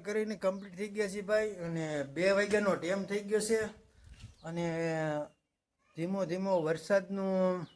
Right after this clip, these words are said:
વાતાવરણ પાછું લોકેશન થાય છે, ગરમાટો એટલો બધો થયો છે. અને અત્યારે ભાઈ છે ને આપણે ટુ વ્હીલ લઈને છોડા દેવા જવાની છે પ્લાસ્ટિકની,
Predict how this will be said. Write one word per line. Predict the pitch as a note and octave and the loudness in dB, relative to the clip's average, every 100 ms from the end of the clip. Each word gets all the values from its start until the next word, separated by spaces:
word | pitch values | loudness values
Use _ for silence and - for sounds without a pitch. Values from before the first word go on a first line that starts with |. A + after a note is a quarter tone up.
| _ _ _ _ _ _ _ _ _ _ _ _ | _ _ _ _ _ _ _ _ _ _ _ _
વાતાવરણ | C#3 D3+ F3+ F3 F#3 F3+ F3+ D#3 | -6 -2 2 6 8 8 4 0
પાછું | F3 F#3 E3+ D3 C3+ B2+ | -2 0 -2 -2 -4 -2
લોકેશન | D#3+ F3 F3 D#3+ B2 - | -2 -2 -4 -4 -4 2
થાય | F#3+ A3+ | 4 4
છે, | F3+ F#3+ - _ _ D3+ | 0 -2 -2 _ _ 0
ગરમાટો | E3 F3+ F3 E3+ F3+ F3 | 0 2 0 2 6 6
એટલો | F3 F3+ F3+ | 4 0 0
બધો | F3+ F3+ - | -2 -2 -2
થયો | G3 F#3 | -4 -4
છે. | G#3 G3+ - _ _ _ _ - | -6 -6 -12 _ _ _ _ -10
અને | E3 E3 D#3+ D3+ | -6 -2 0 0
અત્યારે | - G3 G3+ G3 | 0 0 2 2
ભાઈ | G3 G3+ G3 | 2 0 0
છે | A3 | 0
ને | G3 | 2
આપણે | F#3+ F3 E3+ D#3+ E3 _ _ _ _ - | 2 4 4 4 -2 _ _ _ _ -6
ટુ | F3 G3+ | -4 2
વ્હીલ | G#3 G3+ | 2 4
લઈને | G#3+ G#3+ G#3+ G#3+ - - _ | 2 2 0 -2 -6 -14 _
છોડા | - F3 G3 F3+ | 2 4 4 4
દેવા | F#3 E3+ | 4 4
જવાની | F3+ F#3 F3+ F3+ | 4 4 2 -4
છે | G#3 F#3+ | -6 -6
પ્લાસ્ટિકની, | D#3 E3+ E3+ F#3 F3 F3+ | 0 0 0 -8 -8 -8